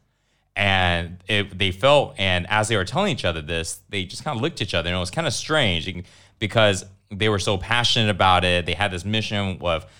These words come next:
trying to, trying to go and figure out which expressions, and suddenly they all simultaneously had the same, the same thing of not wanting to do it anymore. Like, they just wanted to stop. They don't care why. They didn't matter. They just wanna stop. And then they started thinking, they're like, "Okay, why are we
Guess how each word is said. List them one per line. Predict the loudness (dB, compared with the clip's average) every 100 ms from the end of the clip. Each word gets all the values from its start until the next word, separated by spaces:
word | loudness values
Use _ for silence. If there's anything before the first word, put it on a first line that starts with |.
| -6
trying | 0 2
to, | 2 -2
trying | -2 -2
to |
go | 0
and | -2
figure | -2 -2 2
out | 2 2
which | -2
expressions, | -8 -4 0 0 0 -4 -8 -12 -8
and | -4
suddenly | 0 2 2
they | 0 -2
all | 2 6 6
simultaneously | 4 2 2 0 -2 -2 -4
had | -2 -2 -2
the |
same, | -6 -6 -4 -2 0 -2 -6 -12 -20 _ _ -10
the | -6
same | -4 0 2 2
thing | 0 0 0
of | 0
not | 0 2 2 2
wanting | 2 2 2
to | -4
do | -2 -2
it | -2
anymore. | -6 -8 -10 -10
Like, | -6
they | -6
just | -6 -6 -4
wanted | -4 -4
to | -6
stop. | -2 4 4 2
They |
don't | -4 -4
care | -2 -2 -2
why. | 2 4 6 4 0
They | -2
didn't | -4 -4
matter. | -2 0 -2
They | -6
just | -8
wanna | -8 -8
stop. | -8 -6 -6 -6 -16 _ _ _ _ -8
And | -6 -2
then | 0 2 0 -4 -10 -18 -10
they | -6
started | 2 2 2
thinking, | -2 -4 -4 -6 -4
they're | -2
like, | -2 -4
"Okay, | -8 -8
why | -6 0 2
are | 2 -2
we | -2 -6